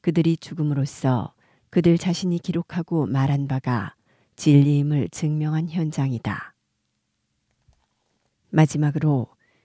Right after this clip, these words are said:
우리 지식의 가장 중요한 원천이 있다. 이 원천은 우리가 진실임을 인정하는 데 있어서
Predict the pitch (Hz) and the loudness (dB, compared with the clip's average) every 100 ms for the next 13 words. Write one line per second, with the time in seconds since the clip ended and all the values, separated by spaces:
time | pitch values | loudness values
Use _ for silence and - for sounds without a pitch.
0 | _ - 160 165 160 160 - 170 143 - | _ 0 4 4 2 -2 2 4 4 4
1 | 165 185 180 175 - 165 170 165 165 151 | 0 2 2 0 -4 0 2 2 2 -2
2 | - 156 151 123 - - - 120 92 - | -2 -2 0 0 -4 -10 -4 -4 -4 -8
3 | _ _ _ _ _ _ _ _ _ _ | _ _ _ _ _ _ _ _ _ _
4 | - 160 156 147 143 175 147 135 101 - | -2 2 4 4 0 0 0 -2 -4 -12
5 | _ _ _ _ - 165 170 175 - 165 | _ _ _ _ -4 0 4 2 2 -4
6 | 165 170 170 170 175 160 170 156 156 151 | -2 -4 -2 -2 -2 -2 -2 -2 -2 -2
7 | 151 - 135 131 117 107 - | -4 -2 -6 -4 -4 -6 -8